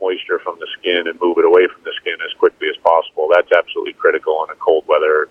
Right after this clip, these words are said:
base layer, keeping you dry next to your skin, and then moving it away and out to the outside of the garment, that's key. When you start to move into the insulating layer, obviously you want something that, with a minimal amount of bulk,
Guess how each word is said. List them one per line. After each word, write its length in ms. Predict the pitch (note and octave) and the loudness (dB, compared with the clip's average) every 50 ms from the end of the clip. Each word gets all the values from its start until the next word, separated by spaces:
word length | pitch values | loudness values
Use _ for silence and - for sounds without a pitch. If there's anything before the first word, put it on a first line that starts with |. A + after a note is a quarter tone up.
| _ - | _ -2
base 160 | E2 D#2 D2 - - - | -2 -2 -2 -4 -8 -8
layer, 260 | - - - - - _ _ _ _ _ - - | -8 -8 -8 -8 -10 _ _ _ _ _ -8 -6
keeping 220 | G2 F2 - F2+ | -6 -6 -4 -6
you 120 | F2+ E2+ | -8 -6
dry 420 | E2 - E2+ D#2+ D#2+ E2 D#2+ D#2+ D#2 - | 0 2 4 4 4 4 4 2 0 -2
next 200 | - D#2 - - - | -6 -10 -10 -10 -12
to 40 | - | -12
your 80 | - - - - | -10 -10 -10 -10
skin, 180 | - G1+ - _ _ _ _ _ _ - | -10 -14 -14 _ _ _ _ _ _ -4
and 120 | F#2 E2+ | -2 0
then 100 | F2 E2 - _ - | 0 0 0 _ 4
moving 320 | A2 A2 A2 F#2+ G2 F2+ F2 | 4 4 4 4 2 2 2
it 180 | F2 E2+ F2 - _ - | 2 2 2 2 _ 2
away 500 | G2+ F2+ E2+ F2+ E2 E2 E2 E2+ E2+ E2 | 2 6 6 6 8 6 6 4 4 2
and 100 | D#2+ - - - _ - | 0 -2 -6 -10 _ 0
out 200 | G#2 F2+ F2+ - - | 0 0 0 0 -6
to 100 | - F#2 | -8 -6
the 140 | E2 E2 E2+ | -2 0 2
outside 560 | E2 D#2+ - - - - F#2 E2+ E2+ E2+ E2 | 2 0 0 -2 -2 0 2 2 2 2 0
of 100 | D#2+ - | -2 -4
the 100 | - E2+ | -6 -6
garment, 420 | - - E2 E2 E2 D#2+ D#2 D2+ _ _ _ _ _ - | -2 0 0 0 0 -2 -6 -16 _ _ _ _ _ -6
that's 220 | E2+ D#2+ - - - - - | -6 -6 -6 -8 -18 -14 -10
key. 220 | - F2+ C#2+ - _ _ _ _ _ _ - | -8 -8 -8 -10 _ _ _ _ _ _ -6
When 120 | G#2 F#2+ F2+ | -4 -2 -2
you 100 | F2 D#2+ | -2 -2
start 220 | - - F#2 - | 0 0 0 0
to 60 | - - | 0 0
move 160 | G2 G2 F2+ | 0 2 2
into 160 | F#2+ F#2 F2+ | 2 0 0
the 120 | E2+ F2 F#2+ | 0 0 0
insulating 540 | A#2 A#2 - - F#2 F#2 F2 E2+ F2 F2 - - | 0 0 2 4 6 6 6 6 4 0 -4 0
layer, 460 | E2+ E2+ E2+ E2+ E2+ F2 E2+ E2+ F2 - _ _ - | 2 4 4 6 6 4 4 2 2 0 _ _ -2
obviously 520 | - F2+ E2+ - E2+ D#2 - - F2 E2+ E2 F2 | 0 2 2 2 -2 -6 -8 -8 -8 -8 -8 -10
you 80 | F2 E2+ | -6 -2
want 220 | F2+ F2+ F2 E2+ - - - G2 | 2 2 2 0 -2 -6 -4 -4
something 320 | F2+ - - F#2+ F2 E2+ _ - | -4 -4 -4 -8 -8 -8 _ -2
that, 220 | E2+ D#2+ E2 E2 - _ _ _ _ - | 2 2 2 2 0 _ _ _ _ -4
with 140 | - E2+ - | -2 0 0
a 40 | F#2+ | 0
minimal 420 | F#2 F#2+ F#2+ F#2 F#2 F2+ F2 E2+ | 0 0 0 2 4 4 4 4
amount 260 | E2+ F2 F2 E2+ D#2 | 4 4 2 0 0
of 80 | - _ - | -2 _ 2
bulk, 260 | G2 F#2 F#2+ F2+ - | 4 6 4 4 2